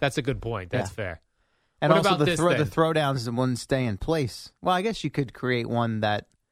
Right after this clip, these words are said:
Speaker 2: goes into the little peg in the ground that still could be flat. But
Speaker 1: How about this?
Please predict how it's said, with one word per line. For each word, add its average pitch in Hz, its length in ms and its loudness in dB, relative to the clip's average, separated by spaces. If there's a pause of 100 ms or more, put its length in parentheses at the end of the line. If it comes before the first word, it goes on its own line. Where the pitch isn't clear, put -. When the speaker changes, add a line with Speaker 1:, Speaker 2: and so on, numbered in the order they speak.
(380)
Speaker 2:
goes 127 240 0
into 117 240 -4
the 123 100 -4
little 110 400 -4 (300)
peg 123 300 2
in 113 100 -2
the 113 80 -4
ground 123 400 2
that 104 120 -4
still 127 200 -2
could 117 140 -6
be - 100 -10
flat. 92 400 -2
But 131 120 -8
Speaker 1:
How 175 80 2
about 185 200 0
this? 127 280 -4